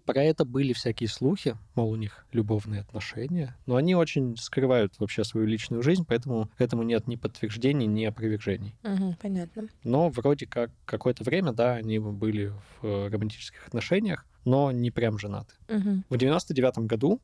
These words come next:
Speaker 1: Тила Вольф и группа Лакримоза уже настолько известны, что у них появляется возможность осуществить мечту, мне кажется, любого музыканта в этом мире. Это записать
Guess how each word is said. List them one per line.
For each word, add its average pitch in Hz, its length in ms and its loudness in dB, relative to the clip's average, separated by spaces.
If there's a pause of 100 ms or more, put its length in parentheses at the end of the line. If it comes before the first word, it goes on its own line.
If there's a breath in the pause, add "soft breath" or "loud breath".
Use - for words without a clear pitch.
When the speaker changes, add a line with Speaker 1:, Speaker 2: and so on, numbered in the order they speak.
Speaker 1:
Тила 139 240 4
Вольф 165 440 0
и 123 320 0
группа 120 320 2
Лакримоза 127 520 2
уже 117 140 -2
настолько 117 500 -2
известны, 117 460 0
что 117 200 -2
у 117 40 2
них 139 200 2
появляется 117 460 2
возможность 127 720 -2
осуществить - 760 -2 (120)
мечту, 127 340 0
мне 131 160 2
кажется, 120 280 -2
любого 113 500 2 (180)
музыканта 113 440 -2
в - 40 -12
этом 113 180 -2
мире. 151 380 2 (180)
Это 135 200 0
записать 123 600 0